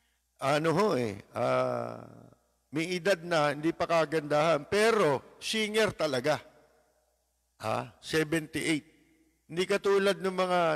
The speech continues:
naging, ah, later part ng eighties, nineties. Hindi na ho, entertainer ang bumibiyahe. Entertainer na, eh.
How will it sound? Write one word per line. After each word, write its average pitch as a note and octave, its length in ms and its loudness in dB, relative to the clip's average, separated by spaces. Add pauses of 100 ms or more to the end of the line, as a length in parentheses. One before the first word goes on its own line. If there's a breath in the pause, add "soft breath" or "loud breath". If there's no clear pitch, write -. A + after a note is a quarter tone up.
naging, C#3+ 340 -4 (680)
ah, B2 640 -4 (480)
later D3+ 400 0
part D#3 400 -2
ng D3 160 -8
eighties, D3+ 800 -4
nineties. C#3 800 -6 (640)
Hindi D#3+ 240 -2
na F#3 160 0
ho, G3 160 -2
entertainer E3 760 -2
ang D#3 120 -4
bumibiyahe. D3+ 680 0 (1200)
Entertainer D#3+ 800 0
na, F#3 160 -6
eh. A2+ 140 -6